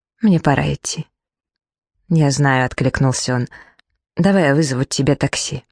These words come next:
Я неловкими пальцами застёгивала пуговицы на кардигане.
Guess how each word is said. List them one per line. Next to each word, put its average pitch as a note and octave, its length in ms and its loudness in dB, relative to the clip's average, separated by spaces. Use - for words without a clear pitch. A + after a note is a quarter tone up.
Я F#3 200 2
неловкими F#3 580 2
пальцами E3 520 0
застёгивала C#3 640 0
пуговицы D3+ 680 -2
на C#3 160 0
кардигане. - 800 -4